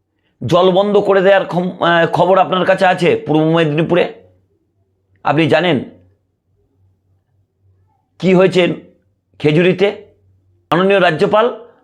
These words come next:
আপনার যখন ভ্রমণের শখ আছে,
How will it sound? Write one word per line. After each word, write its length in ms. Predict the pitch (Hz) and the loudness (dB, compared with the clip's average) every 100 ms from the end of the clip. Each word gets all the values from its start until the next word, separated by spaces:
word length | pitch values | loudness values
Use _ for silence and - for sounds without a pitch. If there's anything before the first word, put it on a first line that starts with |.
| _ | _
আপনার 320 | 143 160 196 156 | -4 -2 -2 0
যখন 420 | 190 185 190 - - _ 120 | 0 0 -2 -4 -14 _ -6
ভ্রমণের 440 | 123 180 196 196 | 0 2 2 0
শখ 300 | 190 185 180 | 0 -2 0
আছে, 420 | 180 170 170 - | 0 0 -2 -4